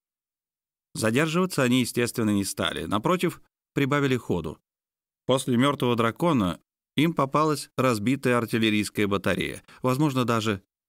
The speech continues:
дракон погиб, атакуя именно ее. Лафеты пушек, корзины с землей и колья чистокола сгнили.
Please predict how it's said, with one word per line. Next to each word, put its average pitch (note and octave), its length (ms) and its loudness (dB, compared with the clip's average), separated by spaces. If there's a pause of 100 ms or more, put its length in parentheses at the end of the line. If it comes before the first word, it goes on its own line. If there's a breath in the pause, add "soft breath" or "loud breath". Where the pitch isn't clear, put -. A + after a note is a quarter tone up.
(120)
дракон G#2+ 440 0
погиб, G#2 420 0
атакуя A#2+ 420 0
именно B2 440 0
ее. G#2+ 500 -4 (1400)
Лафеты C3+ 460 0
пушек, F3 500 -4
корзины G#2+ 500 0
с G2+ 40 0
землей G#2+ 480 2
и - 300 -4
колья C3 500 -2
чистокола C3+ 760 -4 (200)
сгнили. A#2 680 2